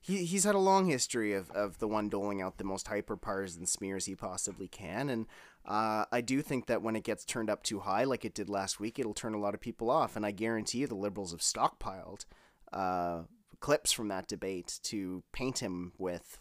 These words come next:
if he ever becomes leader, which I, uh, it's, right now it's likely he will. Um, but I wanna, I wanna p-, sort of pivot to some of the other people on the stage. Uh, I mean, I, I have to say, like,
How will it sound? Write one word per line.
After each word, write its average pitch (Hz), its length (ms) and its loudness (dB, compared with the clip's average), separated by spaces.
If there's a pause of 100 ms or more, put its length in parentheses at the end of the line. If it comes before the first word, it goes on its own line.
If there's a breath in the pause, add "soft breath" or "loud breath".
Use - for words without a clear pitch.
if 98 160 -10
he 98 120 -2
ever 92 240 -4
becomes 90 380 -8
leader, 113 300 0
which 92 180 -6
I, 95 220 -2
uh, 85 120 -6
it's, 92 240 -6
right 95 160 -2
now 92 140 -4
it's 90 140 -8
likely 92 200 -6
he 92 80 -8
will. 98 320 0 (480 soft breath)
Um, 123 460 4 (140)
but 151 100 6
I 160 40 8
wanna, 233 200 6
I 156 160 4
wanna 190 220 4 (120)
p-, - 140 -10
sort 165 240 2
of - 40 -20
pivot 147 240 0
to 131 80 -4
some 139 120 0
of 127 80 2
the 123 80 2
other 123 140 0
people 117 260 -4
on 110 100 0
the 104 60 -4
stage. 104 500 0
Uh, 92 340 -2 (300)
I - 40 -8
mean, 104 440 -4 (140)
I, - 280 0
I - 20 4
have 151 260 4
to - 100 -2
say, 135 280 4
like, 113 260 -2